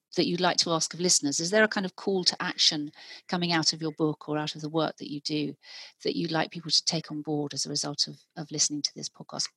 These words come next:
Other, of course, than buying the book, which everyone must do, but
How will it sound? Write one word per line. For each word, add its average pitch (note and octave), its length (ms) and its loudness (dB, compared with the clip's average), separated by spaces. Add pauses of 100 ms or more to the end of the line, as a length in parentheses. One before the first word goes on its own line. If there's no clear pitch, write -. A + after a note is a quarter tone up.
(100)
Other, G#3+ 160 4
of D3 240 -2
course, D3+ 360 0
than D3+ 160 -4
buying D3 280 0
the C#3+ 80 -6
book, - 340 -4
which E3 140 0
everyone D3 280 0
must D3 240 -2
do, C#3+ 400 -4
but F3 160 2